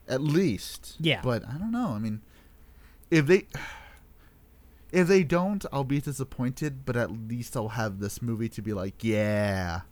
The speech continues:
Speaker 1: Yeah."
Speaker 2: Yeah. Yeah, that, that's pretty much my, my reaction as well, is that, you know, I hope that we get more, but if this is the last one, I don't think it ends on a bad point.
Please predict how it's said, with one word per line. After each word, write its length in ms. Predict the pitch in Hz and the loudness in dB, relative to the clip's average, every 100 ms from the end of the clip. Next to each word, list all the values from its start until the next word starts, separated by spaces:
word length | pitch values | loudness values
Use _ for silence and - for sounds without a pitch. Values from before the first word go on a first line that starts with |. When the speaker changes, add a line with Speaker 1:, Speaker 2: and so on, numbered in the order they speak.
| - - - - | -20 -20 -18 0
Speaker 1:
Yeah." 1040 | 147 160 156 143 135 123 110 104 85 - - - - - - - - - - - | 8 10 10 8 6 4 2 0 -2 -6 -14 -20 -20 -20 -20 -20 -20 -20 -20 -8
Speaker 2:
Yeah. 560 | 175 214 170 147 107 98 92 - - - - | 0 4 4 4 0 -6 -10 -12 -18 -20 -6
Yeah, 160 | 233 208 | 0 4
that, 180 | 240 240 | 4 8
that's 180 | 294 - | 6 6
pretty 220 | - 262 | -2 0
much 260 | 240 233 - | 0 0 0
my, 440 | 175 175 175 160 - | 2 4 2 -2 -2
my 240 | 156 156 | 0 2
reaction 600 | 151 151 139 131 - 135 | 2 2 2 2 0 -2
as 140 | 127 | -2
well, 320 | 110 123 113 113 | 0 0 0 -2
is 120 | 104 | -2
that, 280 | 107 98 98 - - - - - - - - - - | -2 -4 -8 -18 -20 -20 -20 -20 -20 -20 -20 -20 -6
you 140 | 180 165 | 0 2
know, 240 | 139 135 - - | 0 -4 -12 -6
I 240 | 180 190 196 | 2 6 4
hope 440 | 190 190 196 - - | 4 4 4 2 -4
that 140 | 190 180 | -4 0
we 60 | |
get 280 | 165 165 156 | 0 0 0
more, 480 | 147 139 120 113 113 - - - - | 0 2 0 -2 -6 -10 -20 -20 -4
but 320 | 160 156 - | 0 0 0
if 160 | - 156 | -6 -4
this 220 | 160 139 | -2 0
is 180 | 156 160 | 2 2
the 80 | 170 | 2
last 360 | 151 143 139 | 2 2 0
one, 280 | 139 135 131 - | 0 0 0 -2
I 100 | 127 | -4
don't 300 | 123 139 151 | -2 -2 -2
think 140 | 165 | -4
it 80 | 151 | -4
ends 260 | 135 131 139 | -2 0 0
on 180 | 113 120 | 0 -2
a 60 | |
bad 360 | 110 107 101 98 | -2 -2 -4 -8
point. 240 | - 82 | -10 -12